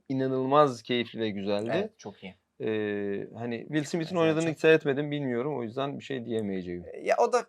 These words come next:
Speaker 2: fena değil.
Speaker 1: Fena değil mi?
Speaker 2: Yani
Speaker 1: Güzel.
Speaker 2: fena
Speaker 1: Peki,
Speaker 2: değil diyebiliriz.
Speaker 1: tamamdır.
Speaker 2: E, şöyle devam edelim. Başka ne filmler var? İşte Marvel dediğimiz gibi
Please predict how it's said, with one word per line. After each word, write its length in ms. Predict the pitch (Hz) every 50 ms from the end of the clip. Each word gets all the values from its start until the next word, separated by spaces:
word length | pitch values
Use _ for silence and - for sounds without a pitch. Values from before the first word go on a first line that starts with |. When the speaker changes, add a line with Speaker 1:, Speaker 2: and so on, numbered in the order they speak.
| _ - 190
Speaker 2:
fena 340 | 233 220 139 127 156 190 175
değil. 300 | 170 151 143 123 - - _ _ _
Speaker 1:
Fena 260 | - 143 147 165 185 208
değil 140 | 240 196
mi? 120 | 135 104 80 - 113 -
Speaker 2:
Yani 120 | 147 143 127
Speaker 1:
Güzel. 160 | 117 101 104
Speaker 2:
fena 240 | - 170 135 117 120 143
Speaker 1:
Peki, 100 | 147 135
Speaker 2:
değil 240 | 135 123 110 104
diyebiliriz. 460 | 101 107 98 98 110 98 - - 156 -
Speaker 1:
tamamdır. 220 | 123 120 - - -
Speaker 2:
E, 100 | - -
şöyle 240 | - 160 160 156 156
devam 280 | 165 165 170 160 156
edelim. 280 | 143 131 135 139 147 135
Başka 300 | 131 127 - - 143 135
ne 120 | 135 135 131
filmler 340 | - 127 120 113 113 110
var? 280 | 107 110 123 139 - - _ _ _ _ _ _
İşte 140 | - - 156
Marvel 400 | 151 160 165 160 160 160 160 160 - 190 - -
dediğimiz 460 | - 151 143 139 139 143 143 131 127
gibi 240 | 123 120 117 127